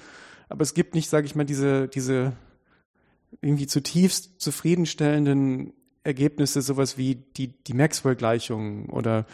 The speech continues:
die Newtonsche Mechanik, die natürlich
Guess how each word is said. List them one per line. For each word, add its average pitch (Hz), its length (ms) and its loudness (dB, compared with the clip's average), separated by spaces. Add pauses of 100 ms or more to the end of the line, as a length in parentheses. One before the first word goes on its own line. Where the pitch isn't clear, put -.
(460)
die 143 60 -4
Newtonsche 156 400 4
Mechanik, 143 600 2
die 139 100 -2
natürlich 151 680 0